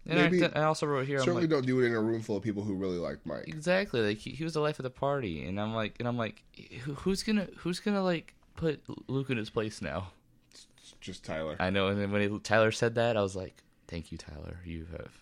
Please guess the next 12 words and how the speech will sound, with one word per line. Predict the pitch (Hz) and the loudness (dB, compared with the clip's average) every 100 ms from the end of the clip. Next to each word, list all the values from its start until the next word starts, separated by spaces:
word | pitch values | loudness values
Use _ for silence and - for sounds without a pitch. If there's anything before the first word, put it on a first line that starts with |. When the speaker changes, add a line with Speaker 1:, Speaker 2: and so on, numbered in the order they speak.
| - | -18
Speaker 1:
redeemed | - 78 - 82 80 | -14 -12 -10 -10 -10
yourself. | 76 - 80 78 - - - | -12 -14 -16 -16 -18 -20 -12
Speaker 2:
Yeah. | 104 80 | -6 -6
Speaker 1:
You're | 78 | -6
great." | - 78 76 69 - - - - - - - - - - - | -10 -8 -8 -10 -16 -20 -20 -20 -20 -20 -20 -20 -20 -10 0
Speaker 2:
And | 139 131 | 2 2
especially, | 123 - 135 127 113 101 92 - - - | 2 2 2 2 2 2 -2 -8 -20 -6
uh, | 98 87 71 58 - - - - 113 | -4 -2 -4 -8 -12 -20 -20 -10 -4
with | 110 | 0
what | 104 | 0
happens | 110 92 87 90 | 0 -4 -6 -6
later. | 87 80 76 | -4 -4 -8